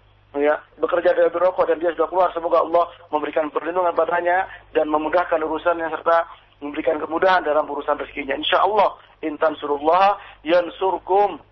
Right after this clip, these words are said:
wa yutsabbit aqdamakum." Apabila kalian menolong agama Allah, maka Allah akan menolong kalian dan akan mengokohkan kedudukan kalian. Namun ketika pertama mungkin berat, insya Allah berikutnya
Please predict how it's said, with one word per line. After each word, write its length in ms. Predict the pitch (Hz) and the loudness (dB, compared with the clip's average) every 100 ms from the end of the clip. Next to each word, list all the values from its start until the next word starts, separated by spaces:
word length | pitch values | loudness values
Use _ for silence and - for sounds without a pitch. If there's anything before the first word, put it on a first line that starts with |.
| _ | _
wa 100 | - | -4
yutsabbit 400 | 151 - 170 160 | -2 0 0 0
aqdamakum." 800 | 147 - 147 139 139 165 175 156 - - - - - _ - | -6 -4 -4 -2 -2 2 2 0 -10 -20 -20 -20 -20 _ -8
Apabila 320 | 135 160 170 175 | -4 0 0 2
kalian 240 | 180 196 180 | 2 2 0
menolong 320 | 165 185 170 | 0 2 2
agama 320 | 156 160 156 | 0 0 0
Allah, 400 | 156 170 196 165 - - | 0 2 2 2 -4 -20
maka 240 | - 147 147 | -2 0 2
Allah 160 | 151 | 0
akan 240 | 147 147 139 | 0 -2 -2
menolong 320 | 143 143 139 | -2 -2 -2
kalian 480 | 147 165 190 165 - - - - | -2 2 4 2 -2 -20 -20 -4
dan 160 | 202 202 | -2 -2
akan 240 | - 156 | -4 -6
mengokohkan 560 | 160 147 175 156 151 147 | -4 0 0 0 -2 -2
kedudukan 480 | 135 139 135 135 | -8 -8 -8 -10
kalian. 480 | 143 139 147 131 123 - - 165 | -6 -2 0 0 -4 -18 -10 0
Namun 240 | 214 240 | 2 2
ketika 320 | 226 226 226 | -2 0 0
pertama 560 | 226 220 220 220 220 233 - _ | 2 2 4 4 2 0 -6 _
mungkin 240 | - 185 - | -8 -6 -2
berat, 320 | 160 170 170 - _ | 2 2 2 -6 _
insya 320 | 151 147 - | -10 -4 -2
Allah 240 | 143 147 143 | 0 0 -2
berikutnya 480 | 143 - - 143 | -4 -8 -4 -2